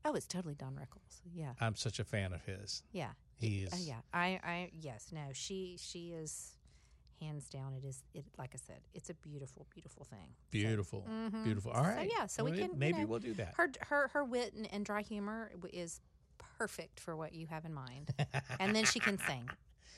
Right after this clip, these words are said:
Speaker 2: And she can sing.
Speaker 1: Yes.
Speaker 2: Well, all right
Speaker 1: She
Speaker 2: then.
Speaker 1: and Dana both.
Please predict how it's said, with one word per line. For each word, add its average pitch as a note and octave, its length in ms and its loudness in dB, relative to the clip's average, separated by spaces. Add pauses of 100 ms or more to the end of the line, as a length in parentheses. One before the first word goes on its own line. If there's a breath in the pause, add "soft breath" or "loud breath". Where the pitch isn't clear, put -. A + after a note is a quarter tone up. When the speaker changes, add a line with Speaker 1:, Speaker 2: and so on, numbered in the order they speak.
(120)
Speaker 2:
And A#2 140 2
she B2 140 0
can A#2 160 -2
sing. G2 340 -2
Speaker 1:
Yes. - 280 -10 (420)
Speaker 2:
Well, G#2 300 4 (200)
all G#2 100 2
right C3+ 200 4
Speaker 1:
She - 120 -4
Speaker 2:
then. F3 80 0
Speaker 1:
and F3+ 80 0
Dana D#3+ 220 -4
both. C3 280 -14